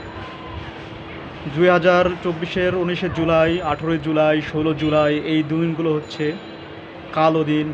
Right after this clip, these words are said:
কালো রাত, যা ইতিহাসে একটা কলঙ্ক অধ্যায় হয়ে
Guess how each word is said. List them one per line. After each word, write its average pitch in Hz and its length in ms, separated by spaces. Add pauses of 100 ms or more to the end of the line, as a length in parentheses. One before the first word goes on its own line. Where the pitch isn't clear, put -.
কালো 147 220
রাত, 135 240 (1500)
যা 160 140
ইতিহাসে 160 600 (800)
একটা 160 280
কলঙ্ক 170 460
অধ্যায় 151 500
হয়ে 143 260